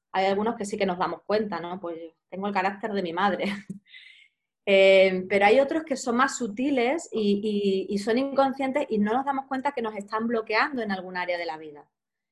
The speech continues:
Entonces, las constelaciones es una herramienta fantástica porque ayudan a escenificar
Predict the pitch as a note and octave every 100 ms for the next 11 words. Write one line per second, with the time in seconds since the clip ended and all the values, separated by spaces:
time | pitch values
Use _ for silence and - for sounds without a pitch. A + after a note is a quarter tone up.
0 | _ - A3 A3+ G3+ G3+ G3+ G#3 F#3+ G3+
1 | A#3 B3+ B3+ B3 A#3+ A#3+ B3 A#3+ A#3 A#3
2 | C#4 - B3 A#3 B3+ - _ _ _ _
3 | G#3+ G#3 G3+ G3 F#3+ F#3+ G3 A#3+ A#3 A#3+
4 | D4 G3+ G3 G3+ G3 F#3+ - G3 G3+ A#3
5 | B3